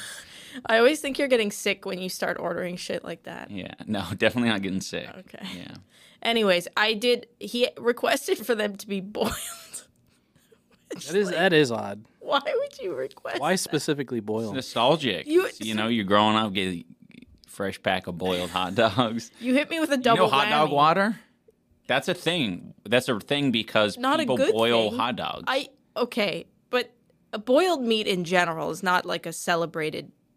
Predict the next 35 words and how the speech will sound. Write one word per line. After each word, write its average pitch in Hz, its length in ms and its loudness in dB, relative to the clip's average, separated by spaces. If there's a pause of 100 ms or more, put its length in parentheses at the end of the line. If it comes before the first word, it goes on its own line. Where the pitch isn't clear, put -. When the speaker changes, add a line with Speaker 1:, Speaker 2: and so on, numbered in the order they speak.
(260)
Speaker 2:
In 165 160 2
the 185 60 4
Speaker 1:
thing. - 60 -2
Speaker 2:
comments, 160 680 6 (160)
defend 151 560 2
me. 92 300 2 (100)
Speaker 1:
<laughs> - 0 - (920)
Speaker 2:
Defend 185 720 2
me. 104 440 4
<laughs> 151 280 4
Speaker 3:
You're 170 140 0
thinking 233 280 2
of 160 120 4
Blink 156 280 4
one 160 120 2
eighty-two. 123 680 0 (320)
Speaker 2:
What? 98 320 -6 (440)
Speaker 3:
Blink 160 200 -4
one 165 100 6
eighty-two's 147 540 4
one 131 120 4
of 131 60 6
their 123 100 8
albums 117 400 6
is 101 100 -14
called 107 320 -2
the 101 160 -4
Chocolate - 380 -4
Starfish 107 480 -4
and 104 80 -8
the 98 60 -12
Hot 104 220 -6
Dog 95 180 -12
Flavored 95 300 -14
Water. 92 400 -16